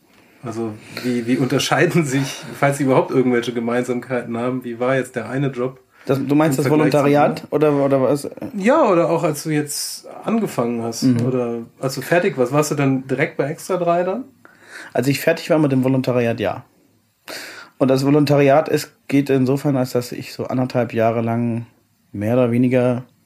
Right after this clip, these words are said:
Speaker 2: jeden Monat in einer anderen Redaktion war am N D R. Da gibt's sehr, sehr viele von. Ähm, kannst auch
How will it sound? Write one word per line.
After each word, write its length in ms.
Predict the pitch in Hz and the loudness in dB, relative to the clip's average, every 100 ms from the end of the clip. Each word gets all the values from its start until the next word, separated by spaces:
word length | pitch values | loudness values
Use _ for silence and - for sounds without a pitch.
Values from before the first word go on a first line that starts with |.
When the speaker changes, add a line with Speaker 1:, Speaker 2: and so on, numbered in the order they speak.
| _ | _
Speaker 2:
jeden 360 | - 110 131 135 | -6 0 2 4
Monat 460 | 131 131 143 135 - | 4 4 4 2 2
in 160 | 120 | -2
einer 320 | - 117 117 | 0 0 0
anderen 240 | 101 120 117 | 2 2 0
Redaktion 640 | 113 113 110 - 127 117 | 0 -4 -4 -2 0 0
war 140 | 92 - | -2 -4
am 100 | 80 | -6
N 140 | 65 | -8
D 80 | - | -8
R. 180 | - - _ - | -10 -14 _ -6
Da 80 | 110 | -6
gibt's 580 | 107 - - - - - - _ _ | -6 -10 -16 -18 -20 -20 -20 _ _
sehr, 200 | - 127 | 0 2
sehr 120 | 123 123 | 4 4
viele 240 | 143 143 | 2 2
von. 320 | 139 156 190 - - - - - - | 2 0 0 -4 -18 -20 -20 -16 -2
Ähm, 1080 | 120 120 117 117 117 113 113 110 107 110 117 | 2 2 2 0 0 -2 -4 -6 -8 -12 -14
kannst 220 | - 131 110 | -12 -4 -2
auch 240 | 113 - | -4 -8